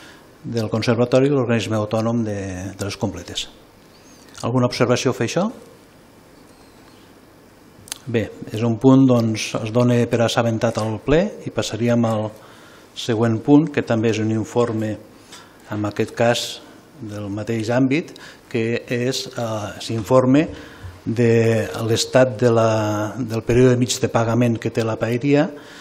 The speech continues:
i de l'estat de, és a dir, l'estat de morositat que té corresponent al tercer trimestre del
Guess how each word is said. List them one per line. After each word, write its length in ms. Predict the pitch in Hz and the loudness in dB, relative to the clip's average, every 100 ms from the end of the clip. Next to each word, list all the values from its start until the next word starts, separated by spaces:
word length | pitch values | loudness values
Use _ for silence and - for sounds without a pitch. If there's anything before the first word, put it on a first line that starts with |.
| - - - | -20 -12 -2
i 240 | 123 147 175 - - | 2 2 -2 -14 -20
de 640 | - 110 123 117 120 123 123 113 | -12 0 2 4 4 4 4 2
l'estat 340 | 107 117 110 | 0 -2 -4
de, 60 | 104 - | -4 -4
és 100 | 104 | -4
a 60 | |
dir, 80 | 110 | -2
l'estat 320 | 107 - 117 | -2 2 2
de 80 | 113 | 4
morositat 640 | 117 113 107 110 120 127 | 2 2 0 0 0 0
que 100 | - | -2
té 220 | 117 117 127 | -2 0 2
corresponent 560 | 131 123 - 110 110 | 0 0 -2 -2 0
al 100 | 117 | 0
tercer 300 | - 117 123 | -2 -4 -6
trimestre 540 | - 107 110 - 127 113 | -6 -4 -4 -4 -6 -4
del 300 | 104 98 | -4 -6